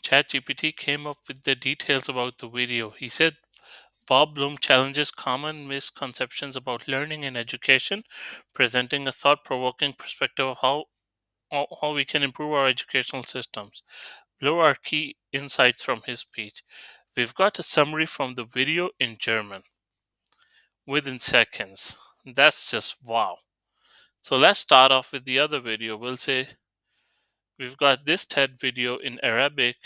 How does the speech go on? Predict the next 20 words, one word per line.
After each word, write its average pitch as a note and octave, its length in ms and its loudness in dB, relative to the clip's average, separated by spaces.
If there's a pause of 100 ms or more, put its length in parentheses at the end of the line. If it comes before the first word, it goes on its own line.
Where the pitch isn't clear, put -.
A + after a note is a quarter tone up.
(280)
We'll A#2+ 200 -8
just D3+ 300 0 (720)
do C#3 120 -10
what, C3 260 0 (320)
whatever C3 480 0
we B2+ 160 -4
did B2+ 220 0
a A#2 80 -2
while A#2+ 340 0
ago. B2 340 -8 (560)
We'll D3+ 140 6
just G#3 300 0
repeat D3+ 400 -4
the C3 80 -4
process. A#2 600 -2
We'll A#2+ 100 -8
just C#3+ 280 -8
copy C#3 320 -2
this C#3+ 300 -6
link E3 340 -8